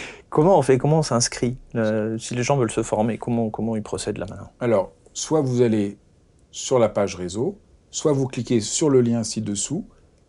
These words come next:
Speaker 2: et vous aurez a-, et vous aurez toutes les informations pour découvrir, euh, la formation et toutes les autres activités qu'on présente au sein de réseau. Et les formations commencent, euh, en janvier.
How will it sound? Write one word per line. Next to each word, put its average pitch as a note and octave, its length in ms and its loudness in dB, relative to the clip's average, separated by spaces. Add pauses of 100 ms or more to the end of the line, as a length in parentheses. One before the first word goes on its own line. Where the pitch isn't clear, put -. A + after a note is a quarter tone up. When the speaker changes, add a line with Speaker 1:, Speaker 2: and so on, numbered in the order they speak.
(160)
Speaker 2:
et A#2 100 2
vous A2 240 -4
aurez A#2 260 2
a-, A2+ 160 2 (140)
et A2+ 100 -4
vous G2+ 220 -4
aurez G#2+ 140 -2
toutes C3+ 180 -10
les A#2 120 0
informations A2 480 -2
pour G#2 140 -8
découvrir, G2+ 560 -4
euh, G2+ 140 -8 (880)
la A2+ 200 0
formation F#2+ 540 -6
et G#2+ 60 -6 (160)
toutes C3+ 120 -2
les A2+ 100 2
autres G#2+ 140 0
activités G#2 500 -6
qu'on G#2+ 160 -12
présente A2 400 -10
au A2 80 -10
sein A2 240 -10
de G#2 480 -10
réseau. G2 400 -4 (540)
Et A#2 220 0
les A2 220 -2
formations B2 800 -2 (500)
commencent, A#2+ 520 2
euh, G2 420 -4 (120)
en B2 140 2
janvier. G#2 520 -2